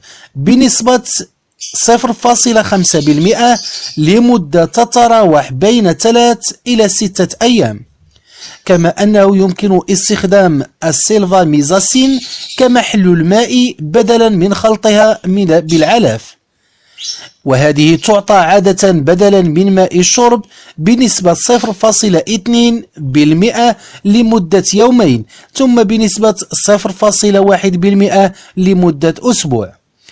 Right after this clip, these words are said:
ويجب رفع درجة الحرارة للحضانة أو البطارية حوالي خمس درجات مئوية أثناء مدة العلاج، كما يجب عدم استخدام الصيصان التي تشفى من هذا المرض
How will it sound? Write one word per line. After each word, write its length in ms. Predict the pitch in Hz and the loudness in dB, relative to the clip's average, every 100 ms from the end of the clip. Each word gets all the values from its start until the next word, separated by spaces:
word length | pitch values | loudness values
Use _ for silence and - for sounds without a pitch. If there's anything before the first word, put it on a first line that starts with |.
| - - - - | -20 -20 -20 -4
ويجب 460 | 127 135 135 156 160 | 0 0 0 0 2
رفع 300 | 175 156 147 | 2 2 0
درجة 380 | 175 180 180 185 185 | 2 2 0 -2 -4
الحرارة 800 | 180 196 190 190 185 170 160 - - | -2 0 2 4 4 2 0 -6 -6
للحضانة 800 | 151 180 175 208 190 240 240 240 233 | 0 0 2 -2 0 0 2 0 -2
أو 160 | 190 156 | 0 2
البطارية 720 | 147 151 175 - 226 233 233 | 2 0 -2 0 0 0 0
حوالي 580 | 233 - 190 165 147 143 | -2 0 2 2 2 0
خمس 240 | - 165 139 | -2 -4 0
درجات 520 | 160 156 151 151 165 | 0 2 0 -2 -2
مئوية 600 | 180 - 220 233 233 - - - - | -2 0 2 2 2 0 -8 -16 -6
أثناء 480 | 254 - 226 220 214 | -6 0 0 0 0
مدة 380 | 214 175 196 190 - | -2 0 -2 -2 -2
العلاج، 600 | 175 160 233 185 104 - - _ - _ _ - | 0 2 2 0 -2 -8 -18 _ -20 _ _ -4
كما 220 | 170 156 | -2 2
يجب 380 | 156 151 151 127 | 2 2 0 -2
عدم 340 | 131 151 156 160 | -2 0 -2 -2
استخدام 580 | 180 - 170 156 170 165 | -4 -4 -4 0 0 0
الصيصان 600 | 165 190 185 247 254 233 - - - | 0 -2 0 0 -2 -4 -10 -20 -4
التي 560 | 285 277 254 269 196 170 | 0 2 2 0 0 -2
تشفى 540 | - 262 - 202 160 | 0 0 0 0 0
من 200 | 151 233 | 2 0
هذا 260 | 226 233 226 | 2 2 0
المرض 420 | 226 220 220 202 | 0 2 2 0